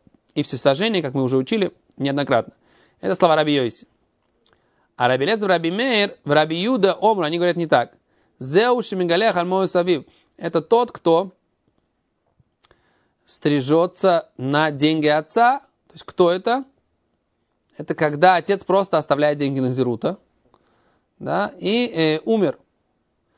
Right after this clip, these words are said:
То есть Миша, я, Ува, Авив, Назирим. То есть просто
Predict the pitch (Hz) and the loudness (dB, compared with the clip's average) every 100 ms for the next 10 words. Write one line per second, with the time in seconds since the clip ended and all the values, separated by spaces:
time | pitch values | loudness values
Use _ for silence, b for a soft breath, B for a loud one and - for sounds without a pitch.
0 | _ _ 123 135 202 240 175 180 185 143 | _ _ -12 -4 -4 0 2 4 2 0
1 | - 208 226 185 170 165 147 117 - - | -6 -6 -2 0 0 -2 -4 -6 -10 -2
2 | 247 285 - 190 | 2 2 2 -4